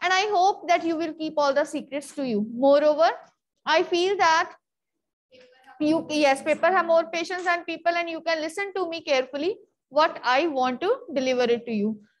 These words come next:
So from today onwards, I'm going to share all my feelings, whether they will be happy, sad,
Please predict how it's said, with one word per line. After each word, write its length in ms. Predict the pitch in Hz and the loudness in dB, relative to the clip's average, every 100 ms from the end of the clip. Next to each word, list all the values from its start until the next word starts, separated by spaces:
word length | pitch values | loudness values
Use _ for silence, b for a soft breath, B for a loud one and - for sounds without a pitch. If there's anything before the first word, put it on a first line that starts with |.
| _ | _
So 140 | 415 | -6
from 260 | 415 415 381 | -2 -2 -2
today 240 | 330 339 | -2 -2
onwards, 420 | 381 370 370 370 | -2 -2 -2 0
I'm 220 | 359 311 302 | 0 -2 0
going 300 | 302 294 302 | -2 -2 -4
to 100 | 339 | -8
share 300 | 330 302 294 | 0 0 2
all 240 | 269 277 | 0 0
my 240 | 302 349 466 _ _ _ - | -2 -2 -6 _ _ _ 0
feelings, 500 | 320 277 277 392 - | 2 2 0 -4 -10
whether 340 | 262 269 269 311 | 0 2 2 2
they 160 | 311 | 0
will 200 | 302 294 | -4 -6
be 160 | 311 311 | -6 -4
happy, 580 | 285 220 - 285 370 - | -2 -2 -4 -8 -8 -14
sad, 560 | - - 262 233 269 339 | -10 0 2 2 0 -4